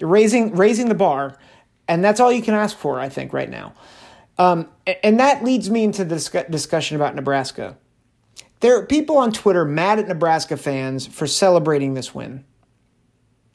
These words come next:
They're like, "I can't believe Nebraska is celebrating Rutgers. It's Rutgers. Nebraska should, this is beneath Nebraska. How could Nebraska fans,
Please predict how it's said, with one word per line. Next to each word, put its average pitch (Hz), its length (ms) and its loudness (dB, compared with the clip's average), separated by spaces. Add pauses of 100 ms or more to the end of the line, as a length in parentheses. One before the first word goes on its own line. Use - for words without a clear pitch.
(300)
They're 190 140 4
like, 175 300 4
"I 208 100 4
can't 220 280 -2
believe 165 260 0
Nebraska 143 460 -4
is 135 100 -6
celebrating 135 520 -2
Rutgers. - 640 -12 (500)
It's 139 160 -8
Rutgers. 185 680 0 (200)
Nebraska 202 480 2
should, 202 260 -2 (160)
this 240 160 0
is 208 100 0
beneath 170 520 0
Nebraska. 143 580 -2
How 240 200 2
could 214 180 0
Nebraska 185 520 0
fans, 175 420 -2